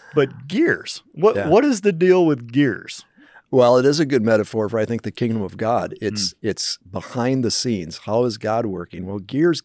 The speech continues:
Speaker 2: keep equipment running that make literally everything. And I, I often say I can walk down any grocery store aisle in the world and I can point out to products that our gears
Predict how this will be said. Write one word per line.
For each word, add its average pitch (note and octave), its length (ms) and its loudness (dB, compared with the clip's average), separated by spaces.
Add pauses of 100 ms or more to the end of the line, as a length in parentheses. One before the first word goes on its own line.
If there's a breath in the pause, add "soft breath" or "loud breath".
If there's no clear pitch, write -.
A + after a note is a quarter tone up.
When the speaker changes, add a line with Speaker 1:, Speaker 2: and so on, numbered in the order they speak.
Speaker 2:
keep - 400 -6 (460 soft breath)
equipment B2+ 560 -2
running F2 340 -8
that A2+ 180 -4
make A2+ 280 -8
literally A#2+ 460 -2 (100)
everything. B2 540 -4 (480 loud breath)
And G#2 140 -8
I, A2+ 180 0
I G#2+ 240 -2
often A2 260 -4
say A2 180 0
I G2 80 0
can G2+ 160 -6
walk G2+ 260 -2
down F#2 200 -8
any A#2+ 240 -4
grocery A2+ 340 -2
store F#2+ 320 -4
aisle F#2+ 380 -2
in G2+ 100 -8
the F#2 80 -8
world F#2 560 -2 (400 soft breath)
and G#2 120 -6
I G2+ 80 -4
can G2 160 -8
point A#2+ 400 -2
out G#2 280 -4
to - 80 -16
products G#2 540 -4
that F#2 100 -6
our G2+ 220 -4
gears F#2+ 640 -4